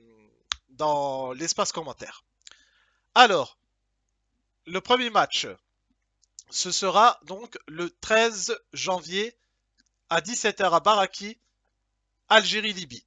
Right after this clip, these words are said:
suivi juste derrière d'Éthiopie-Mozambique à vingt heures. Le lendemain à Annaba, dix-sept heures, R D C Ouganda, à vingt heures,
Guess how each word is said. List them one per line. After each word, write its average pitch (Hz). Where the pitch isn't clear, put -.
suivi 214
juste 196
derrière 175
d'Éthiopie-Mozambique 175
à 170
vingt 147
heures. -
Le 160
lendemain 214
à 156
Annaba, 175
dix-sept 202
heures, 113
R 185
D 190
C 233
Ouganda, 175
à 160
vingt 180
heures, 220